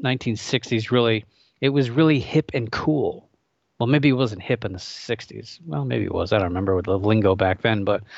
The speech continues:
uh, it was cool to keep 'em as pets and basically as a status symbol. Uh, you're pretty cool if you're walking around with a mountain lion, but you were ultra cool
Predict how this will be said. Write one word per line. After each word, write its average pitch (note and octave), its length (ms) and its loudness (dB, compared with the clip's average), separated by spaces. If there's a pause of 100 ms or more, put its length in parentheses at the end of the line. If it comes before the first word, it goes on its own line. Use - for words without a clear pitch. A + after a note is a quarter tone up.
(500)
uh, A2 260 4 (160)
it D3 60 -2
was C#3+ 160 2
cool F#3+ 180 6
to E3 80 2
keep D#3+ 180 4
'em B2+ 60 -4
as A2+ 140 -4
pets - 600 -6 (140)
and G#2 180 -14
basically B2+ 480 -4
as F#2+ 220 -8 (140)
a A#2+ 80 -12
status D#3+ 580 -2
symbol. F#2+ 540 -6 (920)
Uh, G#2 60 -8
you're A2+ 380 0 (180)
pretty E3+ 280 2
cool D#3 280 6
if B2+ 100 -2
you're B2+ 120 2
walking A#2+ 320 2
around A#2+ 180 0
with A2 100 -4
a G#2 40 -6
mountain A2+ 280 0
lion, A2 280 -2
but G#2 140 -6
you G2+ 80 -6
were G#2 300 -6
ultra C#3 360 2
cool G2 360 -4